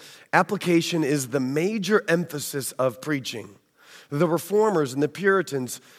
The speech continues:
spent many times more effort in application than discrimination," that is,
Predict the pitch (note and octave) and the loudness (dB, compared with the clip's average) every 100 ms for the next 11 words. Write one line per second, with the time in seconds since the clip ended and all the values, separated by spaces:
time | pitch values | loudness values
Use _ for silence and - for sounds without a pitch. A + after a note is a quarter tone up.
0 | _ - - D#3+ - D3+ F#3 A#3 B3 F3 | _ -4 2 2 2 -2 0 0 0 2
1 | F3 D#3 C#3 A2+ B2 D#3 G3 G#3+ - F#3+ | 2 2 0 -4 -2 2 4 4 2 -4
2 | - - F#2+ - - _ _ - _ D3+ | -4 -8 -10 -12 -20 _ _ -20 _ 0
3 | D#3+ D3 D3+ C#3 - E3 E3+ D#3+ C3 A#2 | 2 2 0 -6 -4 0 0 -2 -6 -4
4 | B2+ A#2 B2+ - D#3+ C3+ B2 B2 - G2 | -4 -6 -8 -2 -2 0 -2 -2 -6 -12
5 | G#2 - C3+ | -12 -8 -8